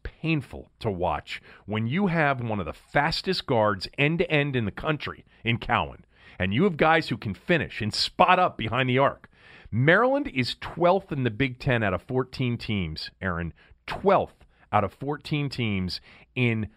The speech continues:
number of field goal attempts per game. That is not a good number for them. Twelfth only two teams shoot it less than them. It's not because they're getting all these free throws,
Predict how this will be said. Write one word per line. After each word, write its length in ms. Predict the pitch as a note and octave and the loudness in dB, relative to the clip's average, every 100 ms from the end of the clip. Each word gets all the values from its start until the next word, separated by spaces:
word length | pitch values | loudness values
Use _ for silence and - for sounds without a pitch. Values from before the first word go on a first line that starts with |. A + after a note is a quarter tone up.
| _ | _
number 560 | - G2+ B2 C#3 D#3 D#3 | -4 0 0 2 0 0
of 120 | - G2 | -4 -8
field 400 | - C3+ B2+ A#2+ | -4 0 0 0
goal 200 | F#2 E2 | -2 -4
attempts 520 | - F2 D#2+ - - _ | -6 -6 -6 -8 -12 _
per 160 | - F#2+ | -8 -8
game. 300 | D#2+ C#2+ - _ _ _ _ _ _ _ _ _ _ | -6 -12 -14 _ _ _ _ _ _ _ _ _ _
That 140 | - D3+ | 2 2
is 160 | C#3 | 2
not 440 | A2 B2 C3 D3+ D3+ | 2 2 4 4 4
a 40 | |
good 200 | B2 C3 | 2 0
number 300 | A2+ G2+ F2 | 0 -2 -2
for 180 | D#2 F2 | -6 -8
them. 260 | D#2 B1+ - _ _ _ _ _ _ | -8 -10 -14 _ _ _ _ _ _
Twelfth 640 | - - F#3 D#3 F#2 _ - - | -10 -2 2 2 0 _ -18 0
only 240 | D#3 D3 | 2 2
two 400 | B2 - - A3+ A#3 | -2 -8 -4 -2 -2
teams 520 | - A3+ E3 G#2+ - - | -2 0 0 -2 -6 -16
shoot 440 | - - - G#3+ A3 | -12 -6 -2 0 2
it 140 | G#3+ | 0
less 300 | D#3+ E3+ E3 | 2 2 2
than 160 | - A2+ | -2 0
them. 180 | F#2 D#2 - - | 0 -2 -10 -8
It's 120 | - | 2
not 280 | D3 G#3+ A#3 | 4 4 2
because 420 | A3 A#3 A#3+ F#3+ | -4 4 4 4
they're 120 | G3 | 0
getting 360 | D#3 G3+ F3+ F3 | 2 0 0 0
all 220 | F3 F#3+ | 4 4
these 200 | F#3+ - | 4 0
free 240 | - A3+ | -2 0
throws, 440 | A#3+ A3 A3+ A3+ | 2 4 6 4